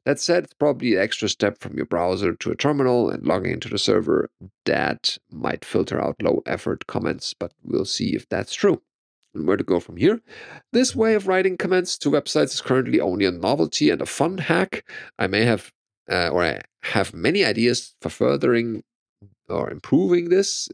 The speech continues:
uh, like commenting on other comments and registering S S H keys for consistent identity across posts and editing on existing comments.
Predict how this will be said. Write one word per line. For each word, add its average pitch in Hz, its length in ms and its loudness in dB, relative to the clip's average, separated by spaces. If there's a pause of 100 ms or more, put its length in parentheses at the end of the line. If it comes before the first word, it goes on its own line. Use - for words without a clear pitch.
uh, 64 380 -6
like 57 220 -6
commenting 117 420 2
on 78 220 -2
other 123 200 2
comments 110 580 0
and - 140 -4
registering - 500 -2
S - 140 -2
S - 80 -4
H - 200 0
keys - 260 -2
for - 100 -8
consistent - 500 -6
identity 123 520 2
across - 340 0
posts 113 440 0
and - 140 -8
editing 92 400 0
on - 140 -6
existing 120 420 0
comments. 117 420 0